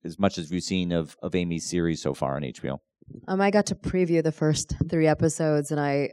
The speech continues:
Speaker 2: I mean, I'm simply stunned, and I'm so grateful to Amy and also to, I know I have so many people in this room who've worked on, um, this series, because what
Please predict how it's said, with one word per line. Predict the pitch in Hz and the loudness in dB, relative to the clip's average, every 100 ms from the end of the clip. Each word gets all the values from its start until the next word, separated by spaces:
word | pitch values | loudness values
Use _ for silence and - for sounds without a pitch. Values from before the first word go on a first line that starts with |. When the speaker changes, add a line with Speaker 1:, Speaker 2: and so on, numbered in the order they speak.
| - | -4
Speaker 2:
I | 147 | -4
mean, | 143 143 | -2 -4
I'm | 139 139 135 | -4 -4 -6
simply | - 147 143 143 | -4 -4 0 0
stunned, | - - 139 143 139 | 0 -2 0 0 0
and | 139 139 135 _ - - - _ _ | -2 -2 -6 _ -20 -20 -20 _ _
I'm | 147 151 | 0 0
so | - 160 | 6 6
grateful | 156 156 147 160 147 143 139 - _ | 8 4 4 6 8 6 2 -10 _
to | - - | -6 2
Amy | 160 160 | 4 4
and | 151 | 4
also | 147 156 | 2 0
to, | 151 | -2
I | 139 | -2
know | 147 139 | 2 4
I | 135 | 4
have | 139 | 2
so | - 175 170 | 4 8 8
many | 160 | 8
people | 156 151 | 6 6
in | 143 | 4
this | 147 | 0
room | 156 147 | 0 0
who've | 147 | 0
worked | 143 139 - | 2 2 2
on, | 139 135 139 _ _ _ - _ - | 2 2 -2 _ _ _ -20 _ -6
um, | - 139 135 139 | 0 4 2 4
this | 151 - | 4 6
series, | 160 151 147 143 139 | 6 8 8 8 6
because | - 151 156 143 139 139 - - _ _ _ | 2 2 4 6 6 4 -2 -14 _ _ _
what | - - 160 147 160 175 | -16 -8 -4 4 6 6